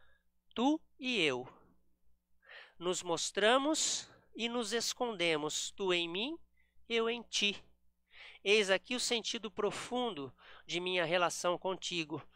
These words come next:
porque não existe entre tu e eu, nem eu, nem tu."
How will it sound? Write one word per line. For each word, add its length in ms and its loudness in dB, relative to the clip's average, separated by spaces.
porque 360 2
não 240 4
existe 800 -2
entre 380 -4
tu 280 -8
e 180 -6
eu, 280 -2
nem 280 -6
eu, 200 -2
nem 240 -8
tu." 140 -20